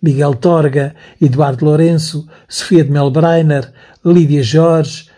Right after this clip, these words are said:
Manuel Alegre. A preocupação de Soares foi dar a conhecer a cultura e identidade açorianas nas suas variadas expressões. "Há trinta e cinco anos", afirmou ele, a Europa, que nos Açores tem a sua fronteira oeste mais extrema,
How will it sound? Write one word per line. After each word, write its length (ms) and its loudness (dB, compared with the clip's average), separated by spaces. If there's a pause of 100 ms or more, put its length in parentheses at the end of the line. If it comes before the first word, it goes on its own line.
(100)
Manuel 300 0
Alegre. 500 0 (880)
A 60 0
preocupação 480 0
de 80 -4
Soares 420 -2 (220)
foi 120 2
dar 140 2
a 60 0
conhecer 340 2
a 60 0
cultura 420 -2
e 60 4
identidade 500 0
açorianas 720 -4 (240)
nas 160 -2
suas 300 0
variadas 560 0
expressões. 760 -10 (800)
"Há 140 -6
trinta 300 0
e 20 -4
cinco 320 -6
anos", 240 0
afirmou 460 -2
ele, 200 -2 (400)
a 60 -2
Europa, 580 0
que 140 -6
nos 160 -2
Açores 380 -4
tem 180 -4
a 60 -6
sua 140 -8
fronteira 460 -4
oeste 640 -2 (280)
mais 260 -2
extrema, 680 -2